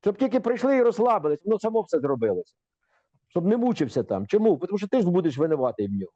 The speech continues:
Ти в очі дивишся, точно готовий, точно на-, назріло невдово, точно імпульси нейрон набрався.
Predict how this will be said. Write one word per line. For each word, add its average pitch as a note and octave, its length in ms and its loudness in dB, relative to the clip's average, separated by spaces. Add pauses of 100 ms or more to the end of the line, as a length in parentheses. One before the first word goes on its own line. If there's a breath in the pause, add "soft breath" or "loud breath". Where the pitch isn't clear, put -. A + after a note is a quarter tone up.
(140)
Ти A#3 80 0
в B3+ 80 0
очі C#4 220 2
дивишся, F3 380 2
точно B3 400 -2
готовий, D#3 480 -2 (320)
точно C#4 440 0
на-, A#3+ 260 0
назріло A3 480 0
невдово, E3+ 460 0
точно C4+ 440 0
імпульси C4 560 0
нейрон A#3 380 2
набрався. F#3 520 -2